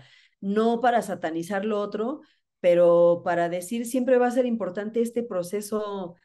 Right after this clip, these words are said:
psicomágico, humano, necesario, que también, pues, hasta dónde recurrimos a esto porque no queremos hacer esta chamba, ¿verdad? También es una chamba de, güey, pues, te vas a tener que meter en tus heridas y en tus dolores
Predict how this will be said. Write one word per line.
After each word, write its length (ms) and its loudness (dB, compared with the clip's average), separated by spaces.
psicomágico, 1600 -4
humano, 1040 -4
necesario, 840 -2
que 120 -4
también, 440 -2
pues, 160 -8
hasta 280 -4
dónde 580 -2
recurrimos 720 -6
a 120 -2
esto 420 -4
porque 240 -8
no 160 -6
queremos 340 -4
hacer 220 -8
esta 260 -10
chamba, 420 -2
¿verdad? 420 -6
También 480 -8
es 180 -8
una 200 -6
chamba 340 -2
de, 120 -4
güey, 260 -2
pues, 160 -16
te 80 -2
vas 140 -8
a 60 -12
tener 220 -10
que 100 -8
meter 280 -6
en 140 -8
tus 200 -12
heridas 520 -4
y 40 -6
en 80 -8
tus 180 -10
dolores 680 -4